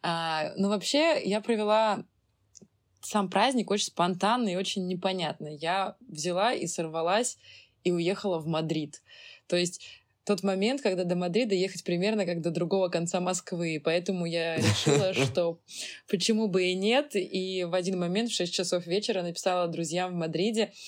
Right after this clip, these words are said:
Speaker 1: со словами: "Тут есть поезд на восемь вечера, давайте я приеду". Ну и, соответственно, в десять вечера я была уже у них, а, и рано утром я уехала, потому что нужно было гулять с собакой.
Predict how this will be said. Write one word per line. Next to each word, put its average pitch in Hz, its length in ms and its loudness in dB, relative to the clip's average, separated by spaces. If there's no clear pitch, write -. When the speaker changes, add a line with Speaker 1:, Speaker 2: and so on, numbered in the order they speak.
Speaker 1:
со - 140 -8
словами: 180 580 0
"Тут 185 160 -2
есть 190 220 0
поезд 226 300 2
на 170 140 0
восемь 165 340 0
вечера, 165 340 0
давайте 160 460 2
я 160 140 4
приеду". 160 640 0
Ну 185 140 0
и, 202 140 0
соответственно, 170 480 -2
в 156 40 -8
десять 170 300 -4
вечера 175 300 -2
я 160 160 -2
была 160 280 0
уже 156 240 -2
у 160 60 -2
них, 180 460 -2
а, 190 320 -2
и 185 320 0
рано 180 260 0
утром 180 280 -2
я 156 180 0
уехала, 180 360 0
потому 151 320 -6
что 160 300 -6
нужно 160 340 -6
было 160 220 0
гулять 151 400 -2
с - 100 -20
собакой. 143 720 -4